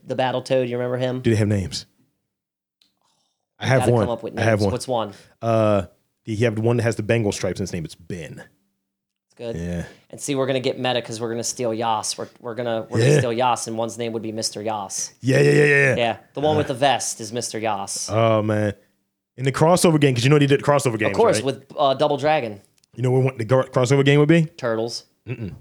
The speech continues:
Speaker 2: I got a better one.
Speaker 1: Which one?
Speaker 2: Because natural enemies. Biker Mice from Mars, nigga!
Speaker 1: See, that'd be good. Okay, I'm for that. That'd come
Speaker 2: Yeah.
Speaker 1: out on the Super Nintendo.
Speaker 2: Hell
Speaker 1: It'd do
Speaker 2: yeah.
Speaker 1: poorly, but it'd be all right.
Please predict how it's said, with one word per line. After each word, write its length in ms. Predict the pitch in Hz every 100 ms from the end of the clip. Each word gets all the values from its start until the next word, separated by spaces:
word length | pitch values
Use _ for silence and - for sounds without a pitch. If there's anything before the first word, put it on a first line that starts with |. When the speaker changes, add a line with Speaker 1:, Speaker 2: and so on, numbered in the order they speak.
| -
Speaker 2:
I 80 | 90
got 80 |
a 40 | 82
better 140 | 98
one. 120 | 87 - _
Speaker 1:
Which 180 | 117 -
one? 200 | 113 98
Speaker 2:
Because 380 | - 123 113 101
natural 340 | 98 110 123 104
enemies. 380 | 113 98 92 - _ - - -
Biker 260 | 311 349
Mice 200 | 339 339
from 120 | 349
Mars, 360 | 359 349 349 339
nigga! 420 | 370 370 381 359 _ _ _ _ -
Speaker 1:
See, 120 | 190
that'd 200 | 220 214
be 80 | 247
good. 220 | 226 233 226
Okay, 180 | 240 226
I'm 160 | 226 226
for 260 | 185 214
that. 300 | 208 214 214
That'd 180 | 190 113
come 80 | 127
Speaker 2:
Yeah. 120 | 135
Speaker 1:
out 60 | 123
on 100 | 185
the 60 | 180
Super 300 | - 190 196
Nintendo. 560 | 185 180 185 180 180
Speaker 2:
Hell 180 | 123 131
Speaker 1:
It'd 100 | 127
do 60 | 117
Speaker 2:
yeah. 160 | 107 170
Speaker 1:
poorly, 360 | 170 170 175
but 180 | 165 170
it'd 80 | 190
be 120 | 202
all 140 | 180
right. 260 | 156 151